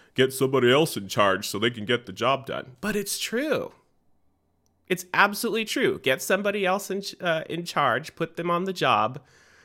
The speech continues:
give them a mandate, and let them do their job. And that's what's happening right now in America. We, we told somebody, "Okay, okay, Joseph R. Biden,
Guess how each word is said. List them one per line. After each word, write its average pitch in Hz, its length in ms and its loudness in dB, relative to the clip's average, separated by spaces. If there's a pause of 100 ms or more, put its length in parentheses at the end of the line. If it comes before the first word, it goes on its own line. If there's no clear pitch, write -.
(360)
give 143 180 2
them 165 180 0
a 151 60 0
mandate, 147 720 2
and 135 400 0 (300)
let 139 380 2
them 156 320 0
do 117 320 -4
their 147 160 0
job. 165 560 -4 (1080)
And 123 200 0
that's 127 260 -2
what's 139 140 -8
happening 143 360 -2
right 127 180 -2
now 104 140 -4
in 107 60 -4
America. 135 540 -6 (240)
We, 104 320 -12
we 110 120 -4
told 117 300 -4
somebody, 110 340 -2
"Okay, 131 400 0 (920)
okay, 127 480 0 (240)
Joseph 120 520 -2
R. 113 240 0
Biden, 104 500 -2